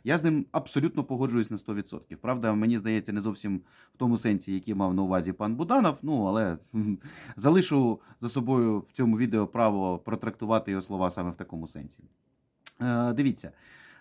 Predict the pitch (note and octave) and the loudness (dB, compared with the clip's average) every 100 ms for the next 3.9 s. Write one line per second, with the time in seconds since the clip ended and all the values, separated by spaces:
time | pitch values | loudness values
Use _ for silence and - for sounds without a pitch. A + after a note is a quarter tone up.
0 | - G#2 G#2 A#2 - F#3+ D3 D#3 F#3+ C#3 | -8 -4 0 0 2 2 2 2 2 2
1 | C3+ A#2 G2+ G2 F#2 G2 - F#2+ F2+ F2 | 0 -2 0 -2 -2 -4 -2 -4 -2 -4
2 | F2 E2+ E2+ E2+ F2+ F2+ F2 E2+ E2+ E2+ | -6 -6 -6 -6 -6 -4 -4 -4 -4 -6
3 | D#2+ D#2+ E2 F2 G2+ G2 F2+ E2 | -10 -14 -16 -6 -2 0 0 -2